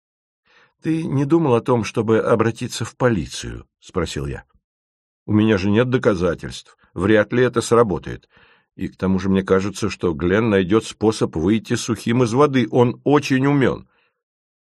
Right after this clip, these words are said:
«Хорошо. Чего именно ты хочешь?» Чтобы он исчез из моей жизни.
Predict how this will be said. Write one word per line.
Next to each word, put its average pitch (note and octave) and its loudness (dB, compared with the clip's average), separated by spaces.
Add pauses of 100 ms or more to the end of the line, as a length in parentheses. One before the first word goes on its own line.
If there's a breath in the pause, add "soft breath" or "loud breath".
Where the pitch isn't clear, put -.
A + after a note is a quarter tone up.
(260 soft breath)
«Хорошо. A#2 -2 (420 soft breath)
Чего D#3+ 2 (140)
именно C3+ 2
ты B2+ -2
хочешь?» - -8 (920)
Чтобы D3+ 0
он D3 4
исчез - -4
из F2+ -2
моей E2+ 0
жизни. C2+ -10